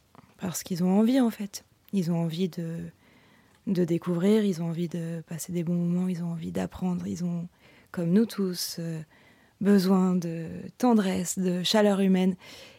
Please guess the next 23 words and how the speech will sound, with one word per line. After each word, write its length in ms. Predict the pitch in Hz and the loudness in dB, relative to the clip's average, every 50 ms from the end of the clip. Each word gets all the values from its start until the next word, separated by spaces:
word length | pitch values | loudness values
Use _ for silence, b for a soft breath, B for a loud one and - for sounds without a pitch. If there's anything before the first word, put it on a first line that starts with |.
| B _ - - | B _ -6 -2
Et 220 | 190 185 180 175 | -2 0 2 2
au-delà 540 | 170 180 180 165 185 190 196 202 208 208 196 | 4 2 2 4 4 4 6 6 6 6 4
d'un 160 | 202 190 185 | 4 2 2
apprentissage, 960 | 185 190 - - 214 196 - 202 196 - - 214 202 208 208 208 190 175 190 175 b b b b b b b b b b b b b _ _ _ _ _ _ _ _ 226 | 0 0 0 0 0 0 0 -2 -2 0 2 2 4 4 4 2 0 -2 -4 -8 b b b b b b b b b b b b b _ _ _ _ _ _ _ _ -4
d'une, 640 | 202 170 165 170 185 185 175 175 175 175 196 208 | -4 -2 -2 0 0 2 2 2 0 0 -2 -4
d'une 320 | 214 196 170 170 180 175 175 | -6 -6 -2 0 0 0 0
pratique, 640 | - - - 196 185 - - - 214 208 202 - - | 0 -2 -2 -2 -2 -2 -2 -2 -2 -2 -2 -4 -8
d'une 460 | - - 180 175 170 165 165 165 156 156 | -8 -6 -4 -2 -2 -2 -4 -6 -4 0
découverte 560 | - 214 208 - 214 190 202 190 - - 208 | 0 0 2 2 0 0 0 -2 -4 -6 -8
artistique, 680 | 190 - - - 190 170 - - 208 220 208 - - _ - | -8 -8 -8 -10 -8 -8 -8 -6 -6 -8 -8 -10 -14 _ -2
il 80 | 208 | 0
y 80 | 196 233 | 2 2
a 140 | 247 254 277 | 2 2 0
cette 220 | - - 226 185 | -2 0 0 0
dimension-là. 680 | 170 180 190 180 175 175 165 - - 180 175 170 165 160 B B B B B - | 2 2 2 2 2 0 -4 -4 -4 -4 -4 -4 -6 -8 B B B B B -2
Il 80 | 185 | 0
y 80 | 196 240 | 2 2
a 140 | 247 254 247 | 2 2 0
cette, 420 | - - 208 190 185 - - - | -2 0 0 -2 -2 -2 -4 -2
euh, 300 | 196 185 180 175 175 175 | 0 0 0 0 0 -2
ces 180 | 175 - - 202 | -2 0 4 4
moments 440 | 190 190 202 202 202 208 214 226 226 | 6 8 8 8 8 8 8 6 4
de, 420 | 202 202 190 185 175 170 170 160 | 4 2 2 0 0 0 -2 -4